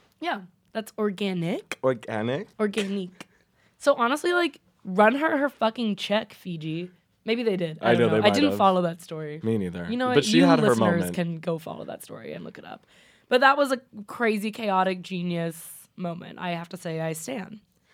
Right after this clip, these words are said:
Speaker 2: So apparently Madonna was a big fan of Kabbalah water. I have to be honest and say that I've never even seen Kabbalah water out in the wild.
Speaker 1: Never seen it, never knew her. Did go to Kabbalah once, though.
Speaker 2: <laughs> Did you?
Speaker 1: Yes,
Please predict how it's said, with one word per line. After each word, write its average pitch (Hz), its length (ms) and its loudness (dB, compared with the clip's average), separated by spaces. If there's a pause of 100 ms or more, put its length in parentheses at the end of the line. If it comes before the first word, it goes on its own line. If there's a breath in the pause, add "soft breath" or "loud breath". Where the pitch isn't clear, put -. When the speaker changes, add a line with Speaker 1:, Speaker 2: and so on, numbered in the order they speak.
(300 soft breath)
Speaker 2:
So - 160 6
apparently 202 520 0
Madonna 113 880 4
was 110 220 -2
a 120 40 0
big 107 220 0
fan 117 180 -2
of 113 100 -4
Kabbalah 95 480 -4
water. 208 520 -6 (120)
I 117 120 2
have 165 280 -6
to 160 80 -4
be 135 120 -2
honest 104 400 0
and 98 100 -6
say 101 100 -4
that 95 140 -2
I've 92 160 -2
never 90 460 -6
even 92 260 -6
seen 98 400 -6
Kabbalah 90 380 -4
water 92 340 -6
out 92 180 -8
in 82 60 -20
the 98 60 -10
wild. 90 460 -14 (140)
Speaker 1:
Never 185 840 -8
seen 226 320 -6
it, 220 320 -4 (160)
never 185 260 -8
knew 185 220 -4
her. 180 340 -4 (180 loud breath)
Did 302 200 -2
go 320 100 -2
to 277 80 0
Kabbalah 214 360 2
once, 185 380 -6
though. - 280 -16
Speaker 2:
<laughs> 127 60 -14
Did 160 260 2
you? 240 80 0 (180)
Speaker 1:
Yes, 208 240 0